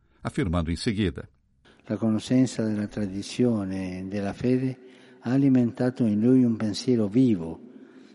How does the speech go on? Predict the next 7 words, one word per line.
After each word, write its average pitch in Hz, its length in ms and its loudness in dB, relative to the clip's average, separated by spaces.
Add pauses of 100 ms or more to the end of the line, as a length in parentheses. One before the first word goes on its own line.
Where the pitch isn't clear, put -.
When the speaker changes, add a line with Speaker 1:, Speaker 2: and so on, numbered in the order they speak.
(120)
Speaker 2:
che - 140 -2
ha 120 60 0
saputo 123 500 0
affrontare 113 680 0
anche 117 380 0
temi 120 300 2
attuali 135 680 0